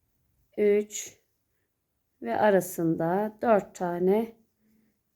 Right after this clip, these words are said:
trabzan yaptım. Eğer ki bakın böyle bombeli duracak olursa zincirlerinizi bire düşürün. Bir tane çektim, bir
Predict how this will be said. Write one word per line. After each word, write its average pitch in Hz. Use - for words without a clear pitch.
trabzan 190
yaptım. 208
Eğer 262
ki 220
bakın 226
böyle 202
bombeli 180
duracak 202
olursa 180
zincirlerinizi 175
bire 208
düşürün. -
Bir 254
tane 170
çektim, 220
bir 214